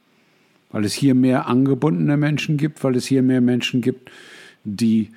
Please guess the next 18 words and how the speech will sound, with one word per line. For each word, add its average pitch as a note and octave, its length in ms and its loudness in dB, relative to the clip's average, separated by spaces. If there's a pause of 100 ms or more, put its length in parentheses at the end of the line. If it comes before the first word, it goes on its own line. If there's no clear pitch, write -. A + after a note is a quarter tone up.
(220)
glauben, A#2+ 720 -2
weil A2 160 -2
es G#2 100 -6
hier B2+ 220 -2
mehr B2 180 2
Menschen A2+ 380 0
gibt, A#2 260 -6 (400)
die A2+ 100 2
noch A2 380 0
traditionellen G#2 920 0
Werten G2+ 380 -2
verpflichtet - 580 -8
sind. - 380 -20 (1000)
Diese F#3+ 220 2
traditionellen C3 720 2
Werte F2+ 460 -2 (720)
haben G#2 540 -2 (1000)
diese A2 520 0